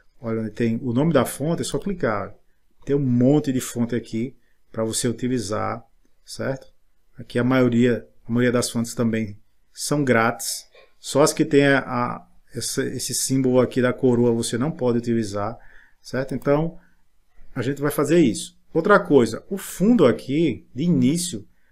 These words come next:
a gente vai deixar preto. Você clica aqui e vem aqui, ó, cor de fundo. Você clica e a gente vai colocar preto, certo? E aqui a gente já vai colocar uma frase como mostra aqui.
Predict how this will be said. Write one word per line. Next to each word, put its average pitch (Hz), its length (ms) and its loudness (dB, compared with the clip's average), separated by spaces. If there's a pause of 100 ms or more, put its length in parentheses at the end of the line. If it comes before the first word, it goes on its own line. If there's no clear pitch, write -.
(200)
a 113 60 -10
gente 117 220 -6
vai 127 100 2
deixar 135 500 0 (220)
preto. 127 560 0
Você - 220 -8
clica 151 360 0
aqui 135 460 -4 (400)
e 117 60 -4
vem 120 180 0
aqui, 135 220 0
ó, 113 100 0
cor 170 380 0
de 175 100 0
fundo. 104 580 -4 (160)
Você - 220 -8
clica 113 680 -4 (440)
e 117 80 -6
a - 20 -2
gente 110 180 -8
vai 117 80 0
colocar 113 360 -4
preto, 104 460 -6
certo? 156 500 -8 (720)
E 190 160 6
aqui 175 400 4
a 175 80 6
gente 160 180 0
já 170 180 4
vai 120 460 0
colocar 135 760 0 (600)
uma 131 280 -4
frase 113 680 -2
como 123 260 -4
mostra 120 360 -2
aqui. 113 420 -10